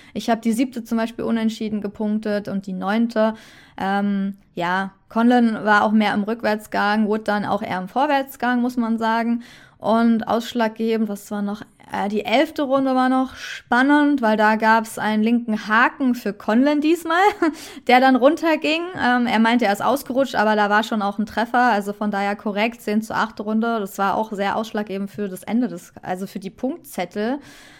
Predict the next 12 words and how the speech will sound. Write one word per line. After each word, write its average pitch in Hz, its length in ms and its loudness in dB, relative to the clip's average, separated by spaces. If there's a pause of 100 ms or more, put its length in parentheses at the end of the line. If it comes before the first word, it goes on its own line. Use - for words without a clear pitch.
(140)
Ähm, 220 420 2
ich 226 200 -4
hatte 240 180 0
von 220 160 -4
Anfang 214 360 -4
an 233 220 0
dann 220 360 0
also 190 560 -8
recht - 320 -8
engen 262 220 0
Kampf 302 340 -2
gesehen. 285 460 0